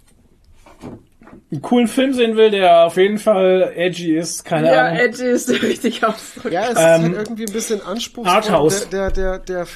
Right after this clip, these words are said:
Speaker 3: man muss halt auch ein bisschen was akzeptieren und zulassen bei dem Film.
Speaker 2: Ja.
Speaker 1: Ist für mich ein Arthouse-Film,
Speaker 2: Also wenn
Speaker 1: tatsächlich.
Speaker 2: euch The Lobster gefallen hat, dann gefällt euch The Green Knight wahrscheinlich auch.
Speaker 1: Ja, geht in dieselbe Richtung.
Speaker 2: Ja.
Speaker 1: Defin-, finde ich
Speaker 3: Absolut.
Speaker 1: auch. Also vom Anspruch her,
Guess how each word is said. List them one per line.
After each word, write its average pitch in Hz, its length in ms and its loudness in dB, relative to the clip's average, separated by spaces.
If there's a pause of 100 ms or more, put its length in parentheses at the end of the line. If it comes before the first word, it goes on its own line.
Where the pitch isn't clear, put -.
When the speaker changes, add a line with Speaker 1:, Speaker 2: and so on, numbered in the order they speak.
(360)
Speaker 3:
man 160 140 -6
muss 226 160 -4
halt 247 140 -4
auch 180 120 -4
ein 180 80 -8
bisschen 202 280 -10
was 165 120 -8
akzeptieren 185 720 -10
und 135 120 -10
zulassen 170 580 -10
bei 139 120 -10
dem 139 180 -12
Film. 139 360 -14 (220)
Speaker 2:
Ja. 226 180 -4
Speaker 1:
Ist 220 160 0
für 240 100 2
mich 247 160 -2
ein 202 80 -4
Arthouse-Film, 240 840 0 (120)
Speaker 2:
Also 254 260 0
wenn 269 140 2
Speaker 1:
tatsächlich. 254 260 0
Speaker 2:
euch - 60 -18
The 240 80 0
Lobster 277 440 -2
gefallen 294 440 -4
hat, 277 200 -4
dann 240 140 -4
gefällt 220 260 -6
euch 220 180 -8
The 208 80 -4 (100)
Green 214 200 -8
Knight 202 200 -6
wahrscheinlich 196 480 -10
auch. 185 240 -12 (220)
Speaker 1:
Ja, 135 180 0
geht 156 220 -2
in 156 80 0
dieselbe 139 360 -2
Richtung. 135 380 -6
Speaker 2:
Ja. 147 160 0
Speaker 1:
Defin-, 151 220 -2
finde 175 220 0
ich 156 100 -2
Speaker 3:
Absolut. 160 240 0
Speaker 1:
auch. 151 40 -4
Also 175 140 -2
vom 190 160 -2
Anspruch 196 460 0
her, 170 280 2